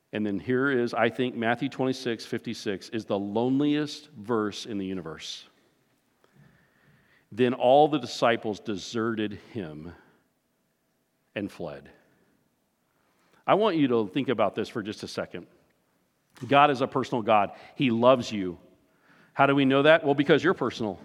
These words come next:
and you want to love people, and you want to be loved. Because God is not silent.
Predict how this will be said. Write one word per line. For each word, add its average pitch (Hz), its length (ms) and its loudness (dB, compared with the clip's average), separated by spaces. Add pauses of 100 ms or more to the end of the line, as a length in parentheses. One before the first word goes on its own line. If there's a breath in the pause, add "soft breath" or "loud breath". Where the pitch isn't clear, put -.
and 127 140 0
you 143 140 2
want 147 160 2
to 131 60 2
love 143 200 6
people, 131 300 0
and 123 80 0
you 143 80 2
want 139 120 2
to 123 40 -4
be 139 100 -2
loved. 147 380 0 (1500)
Because 143 240 0
God 139 180 6
is 123 80 -2
not 135 160 2
silent. 131 380 0